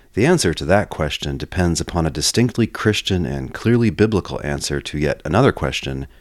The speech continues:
can anyone truly worship the Father while rejecting the Son?" End quote. What he's doing then is he's focusing on the worship question in the second sense. Can both Christians and Muslims worship God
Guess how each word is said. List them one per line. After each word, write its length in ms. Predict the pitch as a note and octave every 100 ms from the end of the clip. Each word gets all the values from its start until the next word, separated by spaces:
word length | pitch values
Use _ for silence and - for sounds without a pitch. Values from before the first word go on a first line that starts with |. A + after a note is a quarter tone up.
| -
can 240 | - A2 F2
anyone 480 | A#2 C3 F2+ D2+ C#2+
truly 400 | - F2 D2+ B1+
worship 460 | F2 F2 - -
the 80 | C2
Father 600 | - G2+ C3 C#2+ A#1 - _ _ -
while 160 | D2+ C#2+
rejecting 540 | C#2 E2 - C#2 B1+
the 120 | A#1+
Son?" 520 | - E2+ E2 A1+ C2 - _ _ _ -
End 200 | C#2 C2
quote. 380 | F2 D2+ G1+ - - _ _ _ _ _ _ _ _ _ _ _ _
What 140 | C3+ F3
he's 220 | B2 F#2+
doing 360 | G2 D#3 A#2+
then 160 | E2+ E2+
is 120 | E2
he's 180 | F2 D#2
focusing 520 | - B2+ A2+ - F2+
on 240 | E2+ E2 D2+
the 100 | D2+
worship 480 | D#2+ G#2 G#2+ D2
question 520 | - D#2+ C#2+ - D2+ C#2
in 200 | E2+ D#2
the 100 | C#2+
second 520 | - A2 G#2+ E2 D2+
sense. 640 | - F2 D2 - - - _ _ -
Can 300 | - G#2 F#2+
both 300 | E2+ G2 -
Christians 440 | - F#2 - E2
and 160 | D#2+ D#2+
Muslims 420 | E2 D#2+ D#2+ D2
worship 500 | D2+ F#2 F#2+ - -
God 280 | D#2+ D2